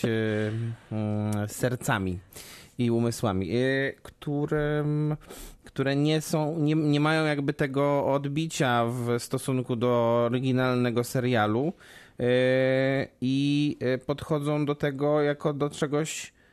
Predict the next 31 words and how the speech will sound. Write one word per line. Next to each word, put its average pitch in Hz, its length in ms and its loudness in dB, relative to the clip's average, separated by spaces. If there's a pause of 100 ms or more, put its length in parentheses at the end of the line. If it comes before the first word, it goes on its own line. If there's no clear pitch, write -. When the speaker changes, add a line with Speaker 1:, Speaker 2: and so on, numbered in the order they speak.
(800)
Speaker 2:
y, 127 40 -2
zupełnie 156 640 0
świeżego 104 760 0 (140)
i, 131 400 -2 (100)
i 120 60 -2 (340)
dlatego 143 420 0
pewnie 127 540 0
ten 127 160 -2
serial 123 380 0
tak 120 180 -2
bardzo 117 440 2
jednak 117 340 0
do 117 140 2
mnie 117 160 2
trafił. 104 500 0 (440)
Znaczy, 123 200 -2
poza 180 200 2
tym, 185 180 2
że 180 100 2
trafił 170 360 2
do 156 140 2
mnie 156 200 2
też 156 220 0
dlatego, 127 600 2
że 123 640 2 (100)
Speaker 1:
Jest 339 200 0
świetny. 233 280 0
Speaker 2:
jest 143 260 2
po 160 120 2
prostu 147 340 2
jakościowy 147 840 2